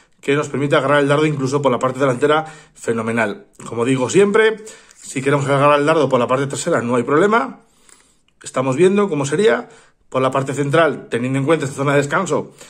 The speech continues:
sería realmente ahí, o incluso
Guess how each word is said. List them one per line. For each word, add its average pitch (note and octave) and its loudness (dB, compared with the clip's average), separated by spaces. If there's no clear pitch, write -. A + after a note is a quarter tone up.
sería C3+ -2
realmente C3+ -2
ahí, F3+ 0
o B2 0
incluso C3+ -2